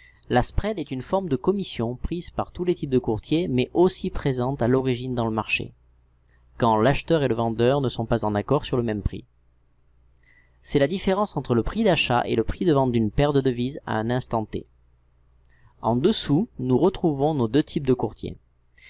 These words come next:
Les teneurs de marché, accessibles mais, mais un peu risqués, et les courtiers E C N, plus équitables pour le trader mais qui nécessitent un plus gros investissement.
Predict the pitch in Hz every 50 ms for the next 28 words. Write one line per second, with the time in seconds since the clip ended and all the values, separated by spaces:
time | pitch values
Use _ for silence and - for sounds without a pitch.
0 | - - - - 98 95 - 135 139 156 151 151 156 156 151 - - - 196 285
1 | - _ _ _ _ _ _ - - - 120 - - - 143 139 - - 175 175
2 | 170 143 113 107 98 95 - - 113 113 117 113 - - 165 190 185 - - 170
3 | 147 139 123 - - - 98 95 175 220 _ _ _ _ _ _ _ _ _ _
4 | _ _ _ _ _ _ _ _ _ _ _ _ - 156 151 160 156 - - -
5 | - - - 214 214 - - 202 175 - - 147 110 98 95 90 85 110 - _
6 | - - 143 135 147 196 190 - 185 - - 156 143 135 113 - 107 104 101 95
7 | - - 165 165 139 113 120 135 135 123 117 - - 135 135 143 139 - 147 -
8 | - 98 - 160 139 120 - - 170 156 147 143 160 175 185 175 165 151 143 143
9 | 131 - 127 113 - - 92 85